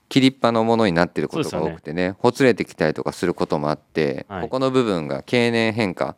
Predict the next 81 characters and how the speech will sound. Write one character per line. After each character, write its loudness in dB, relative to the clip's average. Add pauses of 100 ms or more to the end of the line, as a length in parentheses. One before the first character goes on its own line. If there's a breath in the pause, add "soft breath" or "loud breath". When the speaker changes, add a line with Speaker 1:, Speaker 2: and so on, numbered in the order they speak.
Speaker 1:
ま -2
あ、 -2
変 0
身 -8
開 0
花 -4
と -6
い -2
い -4
ま 0
す -14
か -6
ね、 -4
Speaker 2:
は -2
い。 -20 (420 soft breath)
Speaker 1:
そ -6
こ -2
の 0
部 2
分 0
で 0
味 4
が 6
出 4
て 0
く -4
る -8
ん -12
で -10
す -20
け -8
ど、 -4
逆 0
に -2
そ -2
こ 0
は 4
落 -10
ち -16
着 0
い -20
た。 0
Speaker 2:
は -2
い。 -20 (280)
そ -8
う -6
で -10
す。 -18 (180)
ち -12
ょ -6
っ -8
と -16
丁 -2
寧 0
な -8
仕 -8
様 -4
で、 -6
Speaker 1:
う -16
ん。 -14
Speaker 2:
こ -20
れ -18
全 -2
部、 -2
あ -2
の、 -6
ハ 2
ン 0
ド 0
で -12 (680)
Speaker 1:
お 2
ー、 -6
な -8
る -8
ほ -6
ど -2
ね。 -6
Speaker 2:
は -4
い。 -12 (420)
Speaker 1:
大 -6
人、 -4